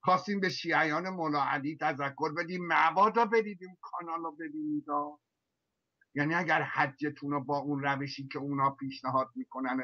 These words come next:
اعلام می‌کنن و تبلیغ می‌کنن انجام بدید، حج باطله. حج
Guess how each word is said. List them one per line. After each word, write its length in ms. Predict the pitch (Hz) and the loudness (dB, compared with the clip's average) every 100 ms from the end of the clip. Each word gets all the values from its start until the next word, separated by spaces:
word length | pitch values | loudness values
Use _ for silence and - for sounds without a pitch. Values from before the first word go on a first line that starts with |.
| 117 | -2
اعلام 420 | 131 127 131 123 | 0 4 4 2
می‌کنن 420 | 123 - 123 123 | -4 -6 -4 -4
و 60 | 127 | -4
تبلیغ 460 | - 131 127 135 - | 0 2 0 -6 -10
می‌کنن 320 | - 127 127 - - - | -8 -2 -2 -2 -12 0
انجام 560 | 190 165 151 135 151 143 | 4 4 4 4 2 2
بدید، 340 | 147 135 185 | -2 -6 -6
حج 400 | 147 160 156 - | 2 2 2 -2
باطله. 1000 | 185 139 170 147 - - 190 190 143 110 - _ _ _ _ _ _ - | -4 0 2 2 -2 -8 -4 -2 -2 -4 -10 _ _ _ _ _ _ -2
حج 280 | 170 156 | -2 -2